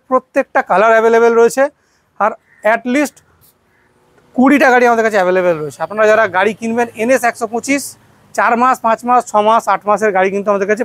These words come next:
প্রচুর রয়েছে। তো আপনারা আমাদের কাছে এসে একবার দেখতে পারেন এনএস একশো পঁচিশ, যদি আপনাদের পছন্দের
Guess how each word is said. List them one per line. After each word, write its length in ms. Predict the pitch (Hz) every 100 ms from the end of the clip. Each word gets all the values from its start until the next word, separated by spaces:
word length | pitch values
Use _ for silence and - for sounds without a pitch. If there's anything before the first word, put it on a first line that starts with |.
| -
প্রচুর 260 | 226 262 233
রয়েছে। 220 | 190 151 156 _ _ _ _ _
তো 60 | 190
আপনারা 260 | 190 202 233 277 - _ _ -
আমাদের 200 | 180 202
কাছে 120 | 208 208
এসে 100 | 190 202
একবার 220 | 180 262 196
দেখতে 180 | 202 233 220
পারেন 200 | 233 285 370 226
এনএস 200 | 233 247 214
একশো 160 | - 196
পঁচিশ, 280 | 190 262 254 - _ -
যদি 140 | 190 202
আপনাদের 280 | 196 196 247 -
পছন্দের 460 | 170 214 220 247